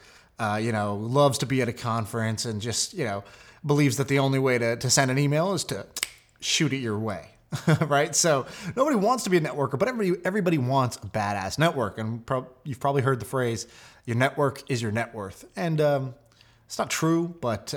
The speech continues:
uh, there's some truth in it, like all, like all cliches. And so, um, you know, I wanted to,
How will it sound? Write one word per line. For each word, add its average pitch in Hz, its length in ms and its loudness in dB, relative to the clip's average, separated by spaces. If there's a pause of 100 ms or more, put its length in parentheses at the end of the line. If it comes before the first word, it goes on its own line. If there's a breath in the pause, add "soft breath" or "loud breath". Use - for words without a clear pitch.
uh, 107 320 -4 (100)
there's 226 160 2
some 151 140 2
truth 131 260 0
in 123 180 -4
it, 92 120 -10 (180)
like 107 160 -6
all, 113 220 -4
like 107 160 -6
all 104 160 -4
cliches. 95 560 -8 (520 loud breath)
And 123 160 -4
so, 120 600 -2 (120)
um, 107 300 -6 (720)
you 208 80 2
know, 196 60 8
I 196 80 8
wanted 233 280 2
to, 175 280 0